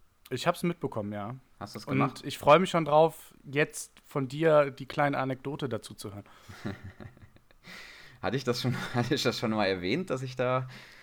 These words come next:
Speaker 2: in den, ins Klo gegriffen hab, sag ich mal?
Speaker 1: Ja, so in etwa.
Speaker 2: Ja. Ja, äh, also für die, die es nicht wissen, die Damen, die haben zwei Challenges gestartet. Also die erste Challenge war,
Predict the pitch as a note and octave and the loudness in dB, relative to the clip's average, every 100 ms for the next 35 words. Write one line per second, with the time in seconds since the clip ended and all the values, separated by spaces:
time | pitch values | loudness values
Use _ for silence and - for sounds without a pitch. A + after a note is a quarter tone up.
0 | - - A#2 A#2 A2+ A#2 - A#2+ C#3+ F3+ | -20 -6 -2 0 -2 -4 -6 2 6 6
1 | - E3 E3 D#3+ D#3 C#3+ C#3 C#3 C#3 C#3 | 4 0 2 2 0 0 -2 -2 -6 -8
2 | B2+ - - - - - - - - - | -8 -10 -20 -20 -20 -20 -20 -20 -20 -20
3 | - - - D#3+ C3 C3 C3+ C3 B2 - | -20 -20 -6 6 8 8 6 4 0 0
4 | A#2 G2 - F#2+ G2 G#2+ _ _ - - | -2 -2 -8 -10 -10 -14 _ _ -20 -20
5 | - - - F2 G2+ G2+ D#2 - - - | -20 -20 -10 0 2 4 2 -4 -10 -12
6 | - - _ - G#2+ A#2+ B2+ A#2 C3+ B2 | -20 -20 _ -2 2 4 2 2 2 4
7 | C#3 C#3+ D3 C3+ A#2+ A2+ F#2 A#2+ C3+ C3 | 2 2 0 0 -2 2 4 4 2 -2
8 | A2+ G#2 G#2+ A2 G#2+ G#2 F#2+ G2 F#2 G2+ | 0 0 2 2 0 -4 -4 -4 -4 -8
9 | - - - F2+ A2+ A#2 B2+ - - G#2 | -12 -8 -2 0 0 -2 -6 -6 -4 -2
10 | G#2+ B2 C3 - - - - - - - | -2 -4 -8 -10 -18 -20 -20 -20 -20 -20
11 | - F#2 A2+ D3 G3 - D3 D#3 D#3 - | -10 4 8 10 8 8 8 10 6 2
12 | - - - - - _ - - F2 F#2 | -2 -12 -20 -20 -20 _ -20 -14 0 4
13 | F#2+ G#2+ A#2 A#2+ | 6 8 6 4